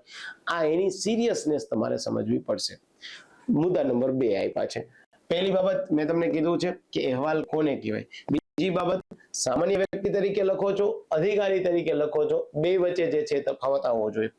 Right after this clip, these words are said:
ત્રીજો મુદ્દો, પાયાના નિયમો હોવા જોઈએ.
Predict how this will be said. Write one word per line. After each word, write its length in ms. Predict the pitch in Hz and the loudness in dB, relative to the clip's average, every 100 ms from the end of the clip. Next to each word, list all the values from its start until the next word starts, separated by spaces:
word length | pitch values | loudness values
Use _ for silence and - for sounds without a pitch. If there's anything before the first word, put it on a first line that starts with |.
| - - - _ _ | -14 -14 -14 _ _
ત્રીજો 300 | - 233 180 | -4 0 0
મુદ્દો, 260 | 131 117 117 - _ _ - - - _ _ _ _ _ - | 0 0 -4 -6 _ _ -20 -20 -20 _ _ _ _ _ -6
પાયાના 440 | 170 220 254 254 | 0 2 2 2
નિયમો 460 | 233 208 220 220 214 | 2 2 2 2 2
હોવા 340 | 175 160 175 | 2 2 2
જોઈએ. 340 | 156 135 120 | 2 2 2